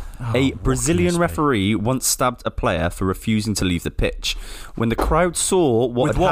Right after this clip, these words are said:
Speaker 2: happened, they retaliated by cutting the ref's head off. That's number one.
Speaker 1: Hang on.
Speaker 2: Second story.
Speaker 1: How?
Speaker 2: The Shane in Spain falls mainly on
Speaker 1: What
Speaker 2: the
Speaker 1: did
Speaker 2: plane.
Speaker 1: he stab him with? His card?
Speaker 2: You ruined my,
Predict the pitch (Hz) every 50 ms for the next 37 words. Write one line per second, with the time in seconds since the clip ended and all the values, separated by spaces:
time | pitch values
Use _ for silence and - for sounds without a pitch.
0 | 131 - - 110 98 101 135 156 151 - - - - - - - - - - 135
1 | 113 101 139 135 - - 160 156 151 131 117 110 107 - 123 117 - - 95 92
2 | - - 156 - - 147 143 151 143 - - - - 123 107 110 107 - - -
3 | - - - 85 - 71 - - - - - - - - - - - - - -
4 | - - - - - - - - - - - - 80 78 82 76 71 - - -
5 | - - - - 202 180 135 120 147 147 - - - - - - 196 196 147 117
6 | - - 78 - - - - - - - - - - - - - - - - -
7 | - - - 185 208 202 - - - - - - - - - - - - - -
8 | - - - - - - 131 - - - 165 175 185 190 190 185 180 180 175 -
9 | - - - 156 143 117 104 110 120 123 - - 127 120 113 104 110 131 143 147
10 | 151 147 143 143 143 143 - - - 302 - 147 - 151 - 294 294 - 269 233
11 | 190 165 139 147 139 - - 208 240 233 202 170 113 101 92 - - 131 120 117
12 | 120 117 147 160 185 190 170 - 151 143 139 139